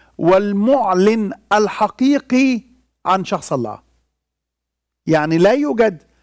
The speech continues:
أي شيء يعبر عن الله أو إنه يعلن عن الله إلا كلمته.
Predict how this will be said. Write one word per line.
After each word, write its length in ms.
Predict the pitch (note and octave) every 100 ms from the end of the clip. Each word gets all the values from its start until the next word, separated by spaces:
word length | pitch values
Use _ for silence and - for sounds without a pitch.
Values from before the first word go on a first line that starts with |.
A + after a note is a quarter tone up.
| _ _ _ _ _
أي 280 | A#3+ C#4+ B3+
شيء 400 | G3 G#3+ D#3+ - _ _
يعبر 580 | - E3 F#3+ B3+ G#3 G3
عن 200 | E3+ F3+
الله 480 | F3+ F#3 A3 C#4 - _ _ _ _ _ _
أو 480 | G#3+ C4 A3+ C#3+ A#2 - _ -
إنه 580 | A#3+ A3 F#3 D#3 C3 - _ -
يعلن 600 | G#3+ D4 A3+ F#3+ F3+ E3+
عن 200 | D#3 E3+
الله 420 | E3+ G3 B3 G#3 _ _ _ _ _ _ _ _ _ _ _ _ _ _ _ _
إلا 200 | F3+ F3
كلمته. 480 | E3 E3+ C#3 A#2+ -